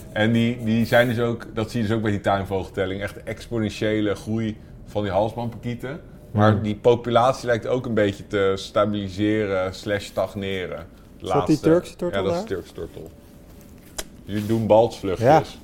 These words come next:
Speaker 1: Dus
Speaker 2: leuk.
Speaker 1: ze vliegen omhoog en dan zweven ze een soort van naar beneden.
Speaker 2: Nou, dat vind ik ook weer een leuke waarneming. Heb ik ook nog nooit echt zo gezien.
Speaker 1: <clears throat> Ja, al die duiven doen, eh, balsvluchten. Dus houtduiven ook. Die doen,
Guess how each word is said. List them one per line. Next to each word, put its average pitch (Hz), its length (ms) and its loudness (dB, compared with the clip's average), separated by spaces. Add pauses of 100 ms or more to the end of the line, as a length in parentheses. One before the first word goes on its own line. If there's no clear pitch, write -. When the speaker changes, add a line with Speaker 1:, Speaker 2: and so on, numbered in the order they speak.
Speaker 1:
Dus - 100 -12
Speaker 2:
leuk. 160 200 2
Speaker 1:
ze - 100 -10
vliegen 113 340 -4
omhoog 107 300 2
en 104 60 -10
dan 98 100 -6
zweven 107 560 -2
ze 104 60 -8
een 101 80 -6
soort 98 240 -6
van 95 100 -14
naar 87 120 -8
beneden. 90 460 -4
Speaker 2:
Nou, 190 140 4
dat 139 160 4
vind 117 200 2
ik 127 60 8
ook 147 100 4
weer 147 100 2
een 131 80 2
leuke 117 280 4
waarneming. 101 540 0
Heb 104 100 -6
ik - 80 -14
ook 120 100 -4
nog 123 160 -8
nooit 107 220 -4
echt 98 200 -10
zo 98 160 -8
gezien. 92 240 -12 (240)
Speaker 1:
<clears throat> 85 160 -14
Ja, 107 140 -4
al 117 260 -2
die 107 120 -2
duiven 104 380 2
doen, 95 220 -6
eh, 90 120 -8
balsvluchten. 85 720 -6 (100)
Dus 82 100 -14
houtduiven 87 580 -4
ook. 85 160 -6
Die 82 100 -10
doen, 92 160 -8